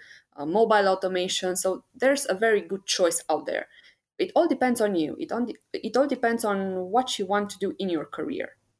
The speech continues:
You know, um, you can start with some tools, and then, you know, uh, as you progress, maybe you save some time for learning some programming, uh, uh, concepts. It depends.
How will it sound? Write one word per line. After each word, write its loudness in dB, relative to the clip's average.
You -18
know, -10
um, 0
you -2
can 2
start 2
with -2
some -2
tools, 6
and 0
then, 0
you 0
know, -2
uh, -4
as 0
you 4
progress, 0
maybe 0
you 0
save 2
some -2
time 0
for -4
learning 0
some -12
programming, 2
uh, 4
uh, -6
concepts. -2
It -10
depends. -2